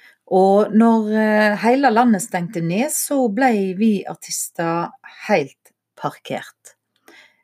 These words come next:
Og vi, og innså jo hvor sårbart det er. Jeg for min del var utrolig glad for at jeg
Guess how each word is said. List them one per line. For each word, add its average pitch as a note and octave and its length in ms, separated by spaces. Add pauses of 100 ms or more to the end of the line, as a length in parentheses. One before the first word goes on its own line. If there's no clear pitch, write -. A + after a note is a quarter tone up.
(320)
Og F#3+ 420
vi, A3 240
og A#3+ 240
innså B3 480
jo E3 320
hvor F3+ 560 (220)
sårbart G3 1200 (160)
det E3+ 320
er. E3+ 400 (1300)
Jeg C#4+ 100
for B3+ 160
min B3 160
del F3+ 240
var F#3 220 (180)
utrolig A#3+ 1200
glad D3+ 380 (100)
for F3 400
at - 320 (160)
jeg A3+ 460